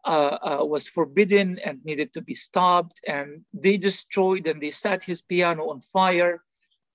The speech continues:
in, in, in an, in an, uh, awesome spectacle of, of flames. Uh, and, and, uh, he went into hiding himself, and we were talking while he wa-, was,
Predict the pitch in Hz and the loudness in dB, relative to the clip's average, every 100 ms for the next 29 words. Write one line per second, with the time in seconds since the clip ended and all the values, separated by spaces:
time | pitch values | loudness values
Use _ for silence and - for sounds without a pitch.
0 | _ 226 185 180 196 160 - 160 147 - | _ -2 -2 -4 -6 -4 -4 -2 -2 -4
1 | - 147 143 147 - - 175 151 185 175 | -6 -6 -6 -10 -14 -10 -8 -4 -2 -2
2 | - 143 127 - - - 196 - - 165 | -2 -6 -8 -6 -8 -2 -4 -2 -6 -4
3 | 170 160 170 160 131 - - - - 180 | 2 2 2 -4 -6 -10 -10 -10 -6 2
4 | 185 190 180 170 151 - - _ _ _ | 4 4 0 -4 -10 -12 -14 _ _ _
5 | _ _ - 156 143 139 180 156 151 - | _ _ 0 2 2 0 -2 -4 -4 -4
6 | 175 165 180 - - 160 165 196 220 202 | -4 -2 -6 -10 -8 -4 -2 2 2 2
7 | 196 - 143 175 156 196 185 160 143 156 | 0 -2 -8 -8 -4 2 2 0 -6 -12
8 | 139 - 175 175 165 160 151 151 139 - | -6 0 2 0 -4 -8 -6 -4 -6 -6
9 | 185 180 180 175 170 - - _ _ - | 0 0 0 -8 -10 -18 -20 _ _ -2
10 | 196 240 220 208 185 180 | 2 2 4 4 4 0